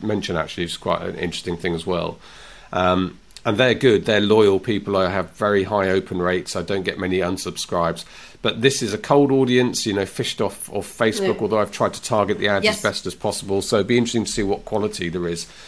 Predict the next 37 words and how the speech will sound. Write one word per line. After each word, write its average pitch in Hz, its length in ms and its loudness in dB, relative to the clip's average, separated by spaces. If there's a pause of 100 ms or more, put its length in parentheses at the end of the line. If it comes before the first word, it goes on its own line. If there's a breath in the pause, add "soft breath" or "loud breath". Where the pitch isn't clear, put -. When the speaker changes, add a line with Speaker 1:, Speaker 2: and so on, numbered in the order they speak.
(220 loud breath)
Speaker 1:
uh, 92 120 0
which 92 180 -6
I'll 92 80 -2
be 95 100 -4
able 90 100 0
to - 120 -12
tell 95 200 0
in 87 60 0
a 85 60 -2
few 90 240 -2
weeks' 85 220 -4
time. 87 400 -2 (800)
Um, 92 260 -2
yeah, 123 140 4
so 127 140 2
I 120 40 4
just 147 160 -2
mentioned 131 360 2
that. - 240 0
So 113 140 -2
when 127 140 4
you 120 80 4
do 139 260 4
write 104 200 4
your 87 80 -6
first 85 320 -4
book 92 220 -2
and 92 80 -2
you 85 60 0
get 90 140 0
it 85 120 0
out 87 220 0
there, 85 260 -2 (760 loud breath)
I 107 80 2
think, - 440 2
um, 101 380 2
y-, 98 140 -12